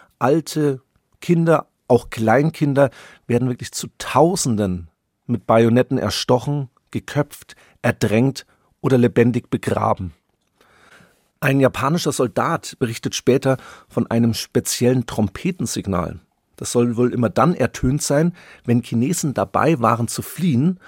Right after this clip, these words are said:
und dann die Japaner eben diese Menschen töten sollten. Nicht wenige chinesische Soldaten werden zunächst festgenommen, als Kriegsgefangene abgeführt,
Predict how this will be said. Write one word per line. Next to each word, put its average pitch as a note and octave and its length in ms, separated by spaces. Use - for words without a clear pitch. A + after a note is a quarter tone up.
und A#2 180
dann B2 140
die B2+ 80
Japaner B2 560
eben A#2 240
diese A#2+ 280
Menschen A2 360
töten - 260
sollten. E2+ 460
Nicht D#3 320
wenige F#3 380
chinesische D#3 460
Soldaten C3 540
werden C3 320
zunächst - 500
festgenommen, D3+ 720
als A#2+ 220
Kriegsgefangene B2 720
abgeführt, E3+ 640